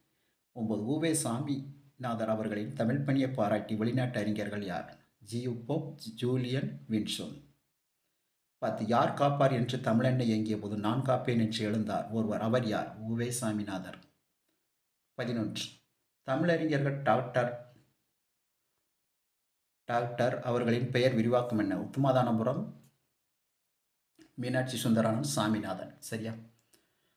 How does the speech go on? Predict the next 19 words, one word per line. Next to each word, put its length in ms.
அடுத்து 240
பன்னெண்டு. 520
நடுவண் 420
அரசு 280
உ 80
வே 140
சாமிநாதன் 440
அவர்களின் 320
தமிழ் 340
தொண்டினை 440
பாராட்டி 380
அஞ்சல் 280
தலை 220
வெளியிடப்பட்ட 600
ஆண்டு 280
வந்து 240
ரெண்டாயிரத்தி 560
ஆறு. 280
சரியா? 360